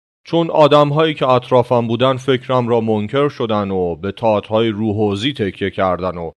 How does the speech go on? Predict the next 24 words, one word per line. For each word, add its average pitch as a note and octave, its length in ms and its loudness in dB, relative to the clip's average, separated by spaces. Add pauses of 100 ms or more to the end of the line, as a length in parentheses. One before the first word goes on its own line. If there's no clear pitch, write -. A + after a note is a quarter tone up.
گفتن B2 360 -2
در G#2+ 160 0
ایران A#2 340 -2
نمیشه D3+ 400 -2
تئاتر G#2 440 -4
ملی G2 440 -4
رو F#2+ 220 -4 (300)
مثل G#2+ 300 -4
تئاتر G2+ 520 0
مدرن G2 440 -2
اروپا F2+ 520 -4
اجرا E2 300 -8
کرد. C#2+ 320 -14 (580)
اما D3+ 520 2
عمل D#3+ 480 2
نشان D#3 360 0
داد D3 200 0
که C#3 300 2
می‌شه G3 360 -4
این D#3 160 -2
کار A#2 240 2
را G2+ 120 -2
کرد F2 440 -4
و F2 360 -2